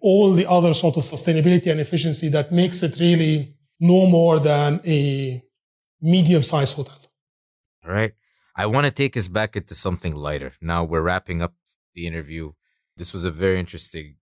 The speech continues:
Speaker 2: discussion. Let us know more about you.
Speaker 1: So I'm Egyptian. I'm, I'm born, raised, educated in Egypt. I was a bit of a nerd growing up. Uh, my teenage daughter still thinks I'm a nerd,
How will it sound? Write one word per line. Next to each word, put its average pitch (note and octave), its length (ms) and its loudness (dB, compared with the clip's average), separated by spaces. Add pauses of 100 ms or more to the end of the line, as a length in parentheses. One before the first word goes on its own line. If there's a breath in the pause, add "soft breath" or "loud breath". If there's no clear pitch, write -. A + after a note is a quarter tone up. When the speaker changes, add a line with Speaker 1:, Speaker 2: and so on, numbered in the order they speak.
(220)
Speaker 2:
discussion. D#2+ 640 -8 (180)
Let A2+ 200 0
us A#2+ 160 -4
know A2 140 0
more G#2 200 0
about F#2 260 0
you. E2 180 -8 (520)
Speaker 1:
So G3 300 2
I'm G#3+ 300 4
Egyptian. F#3+ 400 2
I'm, D#3+ 240 2
I'm D#3 200 4
born, E3+ 300 4
raised, E3 400 4
educated D#3+ 480 2
in D3 140 2
Egypt. D3 520 2
I C#3+ 140 2
was C#3+ 580 2
a F3+ 60 0
bit G3 160 4
of G3 80 4
a F3 80 4
nerd D#3+ 380 4
growing D#3+ 340 4
up. D#3 280 0 (680)
Uh, D3 300 -4
my D3+ 180 2
teenage E3+ 420 0
daughter E3 280 4
still - 280 2
thinks E3 360 2
I'm C#3+ 120 2
a C#3 60 2
nerd, C3+ 340 0